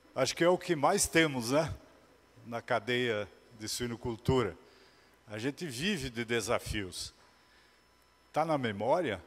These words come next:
de curto prazo, aí, a, a questão da China, né? É, com o problema sanitário que eles tiveram lá,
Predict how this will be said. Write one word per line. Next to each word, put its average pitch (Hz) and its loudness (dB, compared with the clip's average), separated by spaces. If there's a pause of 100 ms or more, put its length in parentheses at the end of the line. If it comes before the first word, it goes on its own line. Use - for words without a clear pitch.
(300)
de 98 -14
curto 131 -4
prazo, 110 -2
aí, 127 0
a, 92 -4 (120)
a 98 -8
questão 120 -2
da 104 2
China, 156 -4 (380)
né? 110 -8 (1300)
É, 101 -2 (380)
com 110 -10
o 104 -8
problema 107 2 (360)
sanitário 107 0
que - -10
eles 101 -6
tiveram 107 0
lá, 123 2